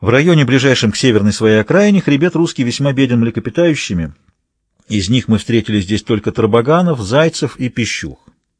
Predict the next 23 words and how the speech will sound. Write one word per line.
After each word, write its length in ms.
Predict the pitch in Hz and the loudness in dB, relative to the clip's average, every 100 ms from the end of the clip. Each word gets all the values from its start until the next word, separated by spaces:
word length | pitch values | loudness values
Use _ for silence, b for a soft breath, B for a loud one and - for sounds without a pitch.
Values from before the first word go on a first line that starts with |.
| _ _ _ _ _ _ _ _ - | _ _ _ _ _ _ _ _ -6
Ближе 580 | 101 135 127 127 120 - | 0 2 4 2 0 -2
к 40 | |
гребню 560 | 101 110 156 208 165 117 | -4 0 2 2 2 2
того 220 | 117 104 | 2 2
же 100 | 87 | -2
хребта 400 | 107 107 - 95 | -4 -4 -2 -2
и 100 | 101 | 2
на 120 | 117 | 2
южном 300 | 139 175 143 | 2 0 0
его 180 | 107 107 | 2 0
склоне 440 | - 151 190 175 B B B B B | -2 0 0 0 B B B B B
нередко, 580 | 117 123 131 160 185 127 | -8 -2 2 2 0 -4
как 180 | - 104 | -4 -2
говорят, 260 | 101 127 143 | 2 2 2
встречаются 540 | - 107 139 135 110 | -2 0 0 0 -2
тибетские 500 | 143 139 127 - 107 | -4 -2 -2 -4 -8
звери – 340 | 90 90 85 | -6 -6 -6
дикие 380 | 85 151 151 87 | -4 -6 -6 -6
яки, 420 | 95 156 156 - | -4 -4 -6 -10
кукуеманы, 840 | 107 90 - 104 107 135 160 143 123 b - | -8 -8 -4 0 0 2 2 0 -2 b -4
аргал 440 | 113 101 147 151 | -2 0 2 2
и 100 | 117 | 0
другие. 420 | 110 107 90 80 | -6 -4 -6 -6